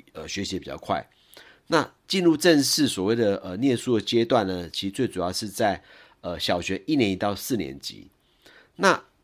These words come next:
当然在一年级到四年级的情况之下，大部分的语言，呃，不管你是，呃，德语啊、数学啊，或者艺术或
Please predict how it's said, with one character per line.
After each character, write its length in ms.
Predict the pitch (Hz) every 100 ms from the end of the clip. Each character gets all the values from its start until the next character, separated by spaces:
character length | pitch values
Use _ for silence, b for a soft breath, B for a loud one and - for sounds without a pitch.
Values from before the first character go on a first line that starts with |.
| _ _ _ _
当 160 | 180 170
然 100 | 147
在 160 | 165
一 120 | - 170
年 140 | 151
级 40 |
到 140 | 147 139
四 260 | - 190
年 240 | 143 104 98
级 180 | 98 98
的 60 |
情 180 | 92 101
况 160 | 117 107
之 80 |
下， 140 | 104 90
大 240 | - 139
部 80 | 117
分 180 | 143 120
的 140 | 104
语 240 | 90 85 78
言， 260 | 73 71 - b b b b
呃， 140 | 90 92
不 160 | 143
管 200 | 139 92
你 100 | 85
是， 380 | - 127 113 -
呃， 260 | 80 69 67 _ _ _ _
德 200 | 127 160
语 180 | 127 101
啊、 400 | 101 104 101 101
数 300 | - 160 131
学 300 | - 98 92
啊， 320 | 92 95 85 _ _ _ _ _ _ _ _ B B B
或 180 | - 135
者 60 | -
艺 200 | 160 143
术 240 | - 139
或 200 | 117 127